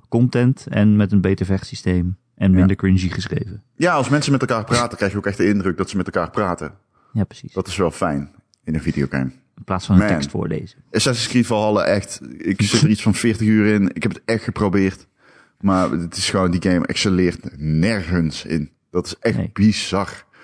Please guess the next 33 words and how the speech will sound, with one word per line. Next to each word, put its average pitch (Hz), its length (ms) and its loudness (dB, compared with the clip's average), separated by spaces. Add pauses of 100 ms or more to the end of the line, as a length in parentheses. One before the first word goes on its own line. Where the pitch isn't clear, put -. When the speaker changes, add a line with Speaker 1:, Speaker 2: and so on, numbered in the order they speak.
(140)
Speaker 2:
hoe 107 240 4
je 98 120 6
het 78 120 -2
voor 95 200 0
elkaar 92 260 -2
krijgt 85 260 -4
als 85 120 -8
ontwikkelaar 78 500 -4
om 80 80 -8
een 80 80 -8
game 90 160 0
te 85 100 -10
maken 85 260 -2
die 76 100 -6
nergens 92 540 0
in 82 120 -4
excelleert. 80 560 -10 (840)
Speaker 1:
Het - 100 -12
is - 60 -8
toch 190 140 0
wel 156 80 2
leuk. 107 200 2 (580)
Speaker 2:
Het 123 180 -2
is 214 240 0
niet 127 420 4
eens 220 360 2
echt 120 260 2 (100)
Speaker 1:
<laughs> 101 100 0
Speaker 2:
leuk, - 220 2 (760)
denk 92 200 -2
ik. - 280 -6 (3250)
Speaker 1:
Nou 156 140 2
ja. 92 220 0